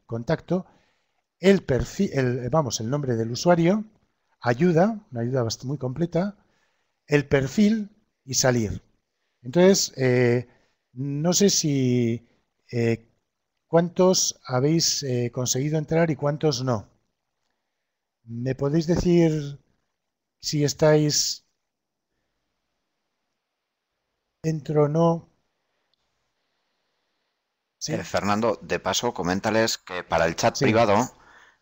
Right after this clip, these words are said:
Speaker 2: eh, cómo funciona y sobre todo, bueno, pues que, que queda una pestaña aquí debajo de, debajo del
Speaker 1: Vale,
Speaker 2: chat
Speaker 1: perfecto.
Speaker 2: para poder verla, porque estoy intentando comunicarme con alguien que dice que no ha
Speaker 1: Vale.
Speaker 2: podido entrar y no, creo que no está recibiendo, no, no
Speaker 1: Pues
Speaker 2: lo está
Speaker 1: mirad,
Speaker 2: viendo.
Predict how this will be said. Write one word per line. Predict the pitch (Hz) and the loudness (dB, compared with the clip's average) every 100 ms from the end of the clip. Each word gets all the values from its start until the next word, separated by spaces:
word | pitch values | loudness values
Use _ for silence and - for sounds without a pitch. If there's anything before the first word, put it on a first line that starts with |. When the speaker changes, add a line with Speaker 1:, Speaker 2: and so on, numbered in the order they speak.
| _ | _
Speaker 2:
eh, | 80 80 | -4 -2
cómo | 92 95 | -2 0
funciona | 98 87 131 131 98 - | -2 0 0 2 0 -2
y | 95 | -8
sobre | - 90 90 | -2 0 0
todo, | 90 98 120 | 0 2 2
bueno, | 104 95 | 2 0
pues | 87 87 | -2 -6
que, | - 87 82 - | -2 0 0 -2
que | 85 | -6
queda | - 90 | -2 0
una | 101 101 | 2 0
pestaña | 101 - 110 113 | -2 0 0 0
aquí | 98 | 0
debajo | 90 90 - 95 | 0 0 -2 -2
de, | 92 76 76 71 80 - _ | 0 0 -2 -6 -10 -14 _
debajo | 85 85 - 90 | 0 2 2 2
del | 85 | 0
Speaker 1:
Vale, | 98 | 0
Speaker 2:
chat | 101 | -2
Speaker 1:
perfecto. | 117 120 - 95 - _ _ _ _ _ _ - | -2 -10 -12 -18 -18 _ _ _ _ _ _ -4
Speaker 2:
para | 87 85 | -2 0
poder | 87 87 | 0 0
verla, | 101 104 90 | -2 -6 -6
porque | - 85 | -8 -10
estoy | - 101 | -12 -8
intentando | 95 90 95 98 98 | -8 0 2 4 2
comunicarme | 101 98 95 101 98 | 2 0 2 0 0
con | - 82 | 0 0
alguien | 87 95 | 0 0
que | 90 | 0
dice | 90 - - | -2 -2 -4
que | |
no | 80 | -2
ha | 80 | -2
Speaker 1:
Vale. | |
Speaker 2:
podido | 85 90 | 0 0
entrar | 92 101 98 - _ | 2 2 0 -4 _
y | 92 87 82 82 | -4 -2 -2 -4
no, | 82 85 78 - | -2 -2 -2 -2
creo | 85 82 | -2 -2
que | 85 | -4
no | |
está | 82 - | -8 -12
recibiendo, | - - 90 80 76 - - | -10 -8 -8 -10 -12 -12 -12
no, | - - - | -10 -10 -4
no | 127 | -2
Speaker 1:
Pues | |
Speaker 2:
lo | |
está | 139 139 | 0 2
Speaker 1:
mirad, | 113 | 0
Speaker 2:
viendo. | 80 73 | -2 -12